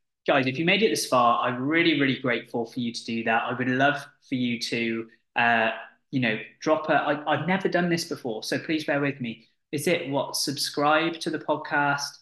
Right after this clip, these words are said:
maybe like it? I don't even know. Whatever you need to do for a podcast, uh,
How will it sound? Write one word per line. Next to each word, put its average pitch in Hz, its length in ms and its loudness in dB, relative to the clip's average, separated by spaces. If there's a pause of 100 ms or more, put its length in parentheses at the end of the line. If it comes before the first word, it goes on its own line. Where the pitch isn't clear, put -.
(360)
maybe 127 600 -2
like 143 380 2
it? 147 120 0
I 156 120 0
don't 143 260 0
even 131 300 -4
know. 117 240 0 (300)
Whatever 190 340 2
you 202 120 0
need 180 180 2
to - 100 -8
do 131 240 0
for - 160 -4
a 131 120 -6
podcast, 135 580 0 (320)
uh, 127 240 2